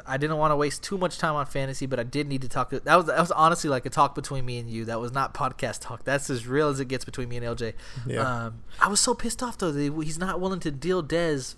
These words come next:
Speaker 1: for what I think is fair. Oh, and, and to make it shittier, he's like, "Dude, your deals are just getting shittier and shittier." I'm like, "What the
Speaker 2: <laughs>
Speaker 1: fuck?" I feel like I'm being more gracious. Like, what in the fuck are you
Speaker 2: Your
Speaker 1: talking
Speaker 2: deals are getting
Speaker 1: about?
Speaker 2: shittier and shittier.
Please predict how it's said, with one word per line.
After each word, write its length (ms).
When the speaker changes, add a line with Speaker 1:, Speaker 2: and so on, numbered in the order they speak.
Speaker 1:
for 120
what 220
I 140
think 240
is 100
fair. 300
Oh, 140
and, 220
and 260
to 80
make 160
it 60
shittier, 360
he's 140
like, 160
"Dude, 220
your 160
deals 340
are 60
just 180
getting 160
shittier 500
and 120
shittier." 420
I'm 60
like, 160
"What 340
the 100
Speaker 2:
<laughs> 200
Speaker 1:
fuck?" 400
I 320
feel 140
like 160
I'm 140
being 260
more 120
gracious. 840
Like, 160
what 320
in 80
the 100
fuck 280
are 20
you 120
Speaker 2:
Your 100
Speaker 1:
talking 180
Speaker 2:
deals 220
are 60
getting 240
Speaker 1:
about? 120
Speaker 2:
shittier 500
and 100
shittier. 580